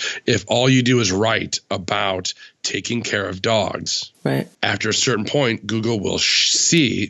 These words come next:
Speaker 1: that, oh, obviously you know about taking care of dogs. One blog post isn't gonna do that.
Speaker 2: Yeah.
Speaker 1: So then the question is, if we know it takes fifty plus pieces of content on average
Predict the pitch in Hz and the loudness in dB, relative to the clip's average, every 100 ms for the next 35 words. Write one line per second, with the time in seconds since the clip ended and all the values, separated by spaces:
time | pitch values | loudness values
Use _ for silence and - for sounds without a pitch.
0 | 90 107 95 - _ _ _ - 123 104 | -2 -2 -2 -6 _ _ _ -2 0 2
1 | 113 120 - 95 104 104 104 98 - - | 2 0 0 -2 -2 0 -2 -4 -8 -12
2 | - 104 90 - 98 - - 95 92 120 | -4 0 0 0 -4 -2 -2 -2 0 2
3 | 98 - - - - 107 95 117 131 113 | 0 -2 -8 -12 -6 -4 0 0 0 0
4 | 95 95 101 90 - 117 127 - - - | -2 -2 -4 -4 -2 0 0 0 -6 -16
5 | _ - 170 170 160 156 - - 165 151 | _ 0 2 4 0 -4 -6 -2 2 4
6 | 139 135 175 160 170 185 196 113 127 - | 2 2 0 0 2 2 4 2 0 -4
7 | - - 143 127 143 139 170 202 - 175 | -4 -2 -2 2 2 4 4 2 2 0
8 | 160 - - 175 - 175 143 139 135 - | 0 -2 0 -2 -2 -4 -2 -2 -2 -2
9 | 131 - 127 - 135 135 - - _ - | -2 0 -2 -2 -2 -2 -6 -12 _ -4
10 | 117 131 139 113 - - - - | 0 0 0 -2 -6 -8 -10 -12